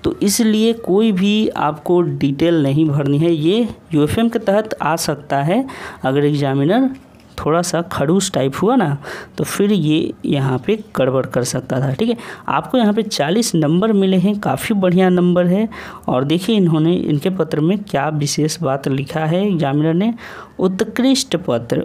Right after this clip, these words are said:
उत्कृष्ट का मतलब होता है श्रेष्ठ। श्रेष्ठ मतलब कि good, better, best में जो best होता है वो है उत्कृष्ट। तो उत्कृष्ट है यानी कि अच्छा है, काफ़ी अच्छा लगा examiner को। और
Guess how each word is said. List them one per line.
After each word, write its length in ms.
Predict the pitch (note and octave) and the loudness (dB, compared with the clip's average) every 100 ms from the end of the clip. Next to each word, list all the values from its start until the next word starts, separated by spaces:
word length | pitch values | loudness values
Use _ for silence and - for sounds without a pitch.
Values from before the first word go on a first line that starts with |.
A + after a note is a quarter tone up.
| - | -2
उत्कृष्ट 760 | E3+ F3 G3 G3 A#3 A3+ - | -4 -2 -2 0 0 0 -4
का 200 | G3+ F#3 | -2 0
मतलब 400 | E3+ D#3 D#3 D3 | 0 0 0 0
होता 340 | C#3 C#3+ C#3+ | 0 -2 -2
है 180 | C3+ F3+ | 0 0
श्रेष्ठ। 720 | G#3 - F3 F#3+ F3 - - - C#3+ - - - - - | -2 -4 -2 0 0 -2 -4 -6 -8 -16 -20 -20 -20 -4
श्रेष्ठ 400 | F#3 G#3+ G#3+ G3 | 0 0 0 -2
मतलब 380 | F3+ F#3 F#3 | 0 2 0
कि 160 | F3+ A3 | 0 -2
good, 320 | F3 D#3+ G3 | 0 2 2
better, 380 | F3 E3+ E3+ F3 | 0 0 0 0
best 400 | D3+ E3 G3+ - | 2 0 0 0
में 120 | F3 | 0
जो 120 | E3 | 2
best 360 | D3+ D3 G#3 - | 0 0 -2 -2
होता 240 | E3+ E3+ | -4 0
है 200 | F3+ F3+ | 0 2
वो 280 | G3+ D#3+ D3+ | 0 0 0
है 180 | D#3 G3 | 2 0
उत्कृष्ट। 760 | - C#3+ C#3+ - C#3 C3 - C#3+ - - - - - | -2 -4 -4 -2 -2 -2 -4 -6 -8 -14 -16 -16 -2
तो 380 | D3+ A#3 C4 B3+ - | 2 4 2 -2 -6
उत्कृष्ट 580 | - - D3+ G#3 A3 - | -6 -6 -2 -2 0 0
है 140 | G3 | 0
यानी 200 | G3 F#3 | 2 0
कि 100 | G3 | 0
अच्छा 440 | G3+ F#3+ - - F3+ | -2 -2 -6 -2 0
है, 160 | F#3 | 0
काफ़ी 380 | G3 E3+ D#3+ F3+ | -2 -4 -2 0
अच्छा 260 | D#3 - D#3 | -2 0 0
लगा 300 | D3+ D3+ F3 | 0 0 0
examiner 560 | D3 C3+ C3 C#3 D3 | 0 0 0 2 0
को। 260 | D3+ G3+ A#3 - - - - - | -2 -2 -4 -6 -18 -18 -14 -4
और 500 | C3 C3+ C#3 C#3 | 0 0 0 0